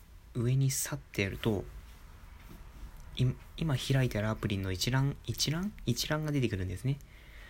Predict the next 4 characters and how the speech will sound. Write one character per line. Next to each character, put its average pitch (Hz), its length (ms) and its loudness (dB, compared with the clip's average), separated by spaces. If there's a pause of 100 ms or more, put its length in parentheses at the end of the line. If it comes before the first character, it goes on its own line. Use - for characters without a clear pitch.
(460)
で、 - 180 0 (1700)
う 123 40 2
ん。 104 240 0 (320)
で、 160 200 -2